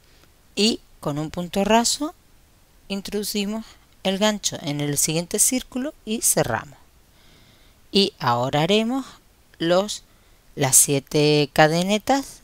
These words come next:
de abajo. ¿Os acordáis que hicimos siete cuando empezamos? Pues lo mismo. Tres, cuatro, cinco, seis y siete. Se repite lo mismo que en el otro lado, ¿vale?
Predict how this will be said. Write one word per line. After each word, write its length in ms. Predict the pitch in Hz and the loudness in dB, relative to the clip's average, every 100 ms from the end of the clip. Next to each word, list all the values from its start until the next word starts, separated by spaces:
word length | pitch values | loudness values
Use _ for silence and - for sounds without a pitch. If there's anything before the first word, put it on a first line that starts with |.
| - _ | -20 _
de 400 | 180 160 196 233 _ _ _ _ _ _ _ _ _ _ _ _ - | -4 2 2 0 _ _ _ _ _ _ _ _ _ _ _ _ 0
abajo. 480 | 143 120 - - 277 _ _ _ | 2 2 -2 -12 -16 _ _ _
¿Os 100 | - | -6
acordáis 340 | 156 151 147 165 | -2 -2 -2 -4
que 80 | - | -2
hicimos 280 | - 190 | -2 -2
siete 280 | - 214 208 | 0 0 2
cuando 200 | 202 202 | 0 0
empezamos? 460 | 196 214 - 262 226 | -2 -2 0 0 -2
Pues 140 | - 147 | -2 -2
lo 80 | |
mismo. 240 | 139 131 - - _ - - - - | -2 -6 -10 -20 _ -20 -20 -20 -14
Tres, 480 | - 143 143 202 - - _ _ _ | -4 2 2 2 -4 -10 _ _ _
cuatro, 640 | - 135 123 123 - 233 269 - - | -8 0 2 4 4 2 0 -14 -8
cinco, 760 | - - - 156 127 107 - - - _ - | -4 -4 -4 -6 -8 -14 -20 -20 -20 _ -12
seis 680 | - - 170 214 294 - - | -8 -2 0 0 -2 -6 -6
y 120 | - 190 | -6 -2
siete. 360 | - 143 - | 0 -2 -2
Se 160 | - 151 | 0 0
repite 360 | 147 156 185 | 0 -4 -4
lo 80 | 208 | -2
mismo 240 | 208 226 233 | -2 -4 -2
que 100 | 202 | 0
en 80 | |
el 120 | 185 175 | 0 0
otro 220 | 170 165 | -2 -2
lado, 320 | 127 110 123 | -2 -2 -2
¿vale? 340 | 151 202 311 | 0 2 0